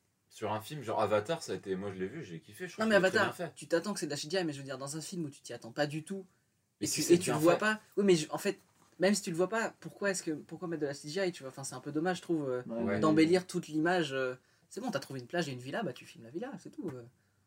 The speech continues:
Speaker 3: Peut-être qu'ils ont pas, ils peuvent
Speaker 1: On a
Speaker 3: pas
Speaker 1: peut-être
Speaker 3: louer de plage, ou qu'il y a trop de monde,
Speaker 1: Je pense qu'on
Speaker 3: ou
Speaker 1: a
Speaker 3: qu'il y a
Speaker 1: peut-être
Speaker 3: des
Speaker 1: pas conscience
Speaker 3: problèmes,
Speaker 1: aussi
Speaker 3: euh.
Speaker 1: du
Speaker 3: Je sais pas,
Speaker 2: Non,
Speaker 3: non.
Speaker 2: non, c'est même pas une question de moyens, c'est juste, euh, bah, tu sais quoi, on peut améliorer l'image en trichant, donc on va tricher, enfin, c'est,
Speaker 3: Ah,
Speaker 2: je trouve
Speaker 3: c'est
Speaker 2: ça,
Speaker 3: améliorer l'image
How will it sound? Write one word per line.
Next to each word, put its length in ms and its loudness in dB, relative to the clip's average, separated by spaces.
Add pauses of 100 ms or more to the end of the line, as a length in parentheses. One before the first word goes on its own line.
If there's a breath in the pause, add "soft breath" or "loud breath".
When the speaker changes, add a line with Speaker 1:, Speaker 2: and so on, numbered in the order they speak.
Speaker 3:
Peut-être 200 -10
qu'ils 100 -2
ont 120 2
pas, 500 0
ils 80 -12
peuvent 140 -8
Speaker 1:
On 80 -6
a 40 -2
Speaker 3:
pas 60 2
Speaker 1:
peut-être 140 4
Speaker 3:
louer 160 2
de 80 -14
plage, 440 -2
ou 60 -10
qu'il 120 -14
y 20 -6
a 40 -8
trop 220 -10
de 60 -4
monde, 100 -4
Speaker 1:
Je 60 -2
pense 160 2
qu'on 100 0
Speaker 3:
ou 20 2
Speaker 1:
a 60 2
Speaker 3:
qu'il 80 0
y 20 2
a 40 2
Speaker 1:
peut-être 20 0
Speaker 3:
des 60 2
Speaker 1:
pas 100 4
conscience 420 2
Speaker 3:
problèmes, 380 0
Speaker 1:
aussi 120 -6
Speaker 3:
euh. 240 -10
Speaker 1:
du 60 -16 (840)
Speaker 3:
Je 80 -16
sais 60 -8
pas, 120 4
Speaker 2:
Non, 120 2
Speaker 3:
non. 80 4
Speaker 2:
non, 80 6
c'est 100 -2
même 140 2
pas 80 2
une 80 0
question 240 -4
de 20 0
moyens, 320 -2
c'est 100 -6
juste, 300 -2
euh, 180 2 (680 soft breath)
bah, 180 6
tu 60 -4
sais 80 0
quoi, 120 0
on 80 -2
peut 140 6
améliorer 380 4
l'image 340 2
en 60 -4
trichant, 340 -8
donc 160 -8
on 20 -10
va 100 -2
tricher, 340 -12 (100)
enfin, 140 -16
c'est, 120 -12
Speaker 3:
Ah, 40 -2
Speaker 2:
je 80 2
trouve 100 -4
Speaker 3:
c'est 80 -2
Speaker 2:
ça, 80 2
Speaker 3:
améliorer 380 2
l'image 220 -6